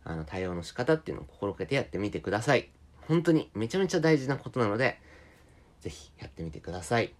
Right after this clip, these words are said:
えー、そんな感じで、今回はね、こういう風に画面の向こうには人がいるんだよっていうこと。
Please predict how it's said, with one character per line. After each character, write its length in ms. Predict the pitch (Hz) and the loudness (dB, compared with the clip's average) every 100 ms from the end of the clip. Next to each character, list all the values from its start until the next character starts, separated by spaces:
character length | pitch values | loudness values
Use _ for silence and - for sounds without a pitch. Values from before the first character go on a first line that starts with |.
| - | -8
え 80 | 127 | -4
ー、 40 | 127 | 0
そ 120 | 147 | 0
ん 40 | |
な 100 | 131 | 0
感 160 | 120 113 | 0 2
じ 40 | |
で、 200 | 110 - - - | 2 0 -8 -10
今 140 | 123 117 | -6 -4
回 160 | 85 | -4
は 80 | - | -4
ね、 140 | 80 - - - - - - - - - - - | -8 -10 -20 -20 -20 -20 -20 -20 -20 -20 -20 -6
こ 120 | 101 | -4
う 20 | |
い 40 | |
う 20 | 95 | -4
風 120 | 101 | -6
に 80 | 80 | -6
画 140 | 98 | -2
面 200 | 143 156 | 2 4
の 100 | 151 | 4
向 160 | 120 117 | 2 0
こ 80 | |
う 40 | 117 | -2
に 60 | |
は 60 | - | -4
人 160 | - 147 | -4 -2
が 100 | - | -2
い 120 | 123 | 0
る 100 | 143 | 0
ん 60 | |
だ 60 | 92 | 0
よ 60 | - | -6
っ 40 | - - - - | -14 -20 -20 -20
て 80 | - | -16
い 20 | |
う 40 | - | -16
こ 100 | |
と。 80 | - | -18